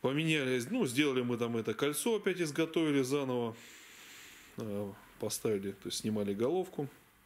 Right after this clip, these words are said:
восстановили, э, газовый стык, отрегулировали клапаны. Два месяца он у них работал, работал, масло они не меняли. В общем, фильтра тоже самые не меняли.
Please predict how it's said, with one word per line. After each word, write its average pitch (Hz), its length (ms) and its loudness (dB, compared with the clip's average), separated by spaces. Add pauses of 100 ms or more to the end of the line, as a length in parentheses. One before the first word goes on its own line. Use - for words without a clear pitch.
(840)
восстановили, 101 720 -4 (680)
э, 90 420 -8 (500)
газовый 104 420 -2
стык, - 340 -4 (1040)
отрегулировали 104 640 -2
клапаны. 127 580 -4 (100)
Два 117 280 -2
месяца 131 340 0
он 107 120 0
у 107 60 0
них 107 220 -2
работал, 143 540 0 (140)
работал, 110 520 -2 (560)
масло 113 380 -2
они 101 160 0
не 139 240 2
меняли. 147 560 0 (2500)
В 107 120 -12
общем, 104 220 -8
фильтра 104 440 -2
тоже 101 260 -2
самые 156 400 -2
не 143 140 0
меняли. 135 500 0